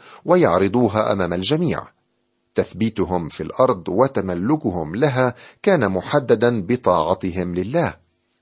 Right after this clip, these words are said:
هذا كان ترتيباً مشروطاً. أما الأرض فقد أعطيت لهم بغير شرط،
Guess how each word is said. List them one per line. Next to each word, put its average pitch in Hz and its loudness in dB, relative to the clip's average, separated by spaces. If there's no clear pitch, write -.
هذا 87 0
كان 82 -2
ترتيباً 90 -4
مشروطاً. 90 -2
أما 202 2
الأرض 92 0
فقد 85 -2
أعطيت 95 0
لهم 113 0
بغير 90 -2
شرط، - -6